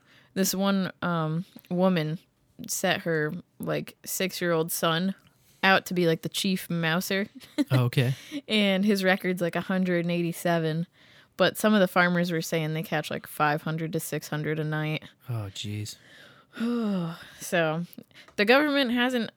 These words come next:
Speaker 1: sent him any money or anything. Uh, they've <laughs> sent messages saying traps are readily available at the store. But wouldn't you know, they're all sold out. <laughs>
Speaker 2: Oh, that sounds right. Yeah.
Speaker 1: And,
Speaker 2: 'Cause
Speaker 1: um,
Speaker 2: everybody's trying to kill him.
Speaker 1: Yeah.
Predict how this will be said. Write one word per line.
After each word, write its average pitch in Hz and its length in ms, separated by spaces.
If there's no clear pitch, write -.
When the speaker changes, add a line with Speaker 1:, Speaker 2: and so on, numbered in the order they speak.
Speaker 1:
sent 233 280
him 226 80
any 226 140
money 233 360
or 208 60
anything. 196 580
Uh, 170 460
they've 180 380
<laughs> - 540
sent 196 280
messages 185 520
saying 170 360
traps 240 420
are 175 100
readily 202 380
available 185 440
at 175 120
the 175 80
store. 180 540
But 240 120
wouldn't 381 220
you 277 60
know, 247 200
they're 220 140
all 247 160
sold 220 400
out. 196 360
<laughs> - 120
Speaker 2:
Oh, 123 280
that 156 220
sounds 123 300
right. 131 340
Yeah. 139 320
Speaker 1:
And, 208 360
Speaker 2:
'Cause 175 100
Speaker 1:
um, - 20
Speaker 2:
everybody's 127 340
trying 123 180
to 110 60
kill 127 260
him. 123 140
Speaker 1:
Yeah. 240 420